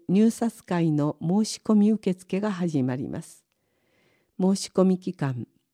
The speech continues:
六月六日木曜日から六月二十四日月曜日、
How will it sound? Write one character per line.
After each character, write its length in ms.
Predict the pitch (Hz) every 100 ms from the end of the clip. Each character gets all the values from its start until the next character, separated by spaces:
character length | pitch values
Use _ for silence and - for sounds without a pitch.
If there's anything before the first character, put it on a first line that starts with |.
| _ _ _ _
六 300 | 185 180 185
月 440 | 180 170 - 175 -
六 240 | 180 208 220
日 260 | - 202
木 360 | - 185 - 202
曜 200 | 185 160
日 140 | 151
か 160 | - 151
ら 160 | 139
六 300 | 143 170 -
月 280 | 202 190 -
二 200 | 208 226
十 260 | 214 190 147
四 200 | 156 180
日 280 | - - 180
月 360 | 160 160 -
曜 200 | 170 131
日、 240 | 117 123